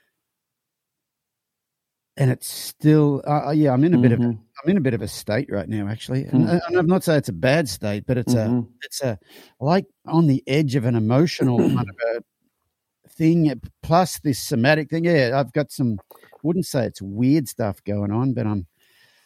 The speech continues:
Speaker 1: but anyway,
Speaker 2: <clears throat>
Speaker 1: you're, you're, yeah, the energy coming off you is helping that. Like,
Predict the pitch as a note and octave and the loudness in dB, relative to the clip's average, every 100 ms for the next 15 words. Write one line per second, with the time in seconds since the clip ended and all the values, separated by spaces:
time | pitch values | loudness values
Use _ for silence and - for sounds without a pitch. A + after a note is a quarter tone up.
0 | _ _ - F3 G3 D#3+ C#3 B2+ - D3 | _ _ 4 6 6 6 6 2 2 4
1 | D#3 F3+ C#3 E3+ F#3+ C3+ - D3+ D3+ D3 | 4 4 4 6 4 2 -2 2 4 2
2 | B2+ - E3 D3+ - - D#3+ C#3 C3 - | 0 2 4 4 0 -4 -2 2 2 4
3 | C#3 C3 C#3+ C#3+ C#3 A2 A2 B2 A2 | 4 4 4 2 2 0 2 0 -2